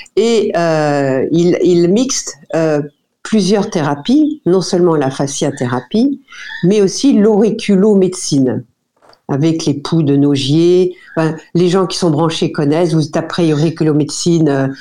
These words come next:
sur chat G P T, il vous donnera plein de trucs. Et donc, je suis sortie avec, euh, des points d'acupuncture dans mon oreille, euh, et des, des, non pas des, pas des aiguilles, hein, on va dire, qui restent, euh, le temps que votre corps les éjecte.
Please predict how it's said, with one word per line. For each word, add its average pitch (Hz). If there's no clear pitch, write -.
sur 165
chat -
G 156
P 147
T, 180
il 175
vous 160
donnera 143
plein 165
de 160
trucs. 202
Et 151
donc, 180
je 160
suis -
sortie 180
avec, 156
euh, 139
des 139
points 185
d'acupuncture 170
dans 160
mon 147
oreille, 160
euh, 131
et 143
des, 131
des, 110
non 165
pas 165
des, 131
pas 151
des 151
aiguilles, 175
hein, 147
on 139
va 147
dire, 170
qui 165
restent, 175
euh, 151
le 170
temps 196
que 170
votre 160
corps 165
les 156
éjecte. 156